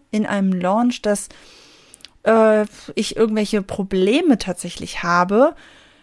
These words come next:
dann ist es ja auch wichtig, nachher zu gucken, woran lag es denn jetzt? Und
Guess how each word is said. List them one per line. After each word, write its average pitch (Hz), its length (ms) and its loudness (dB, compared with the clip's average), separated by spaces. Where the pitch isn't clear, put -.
dann 220 640 0
ist 208 180 -6
es - 140 -10
ja 214 120 0
auch - 160 -8
wichtig, 220 360 -6
nachher 202 260 -2
zu 190 140 -8
gucken, 220 280 -6
woran 190 260 -2
lag 190 360 -2
es - 160 -10
denn - 240 -12
jetzt? - 240 -16
Und 202 240 -2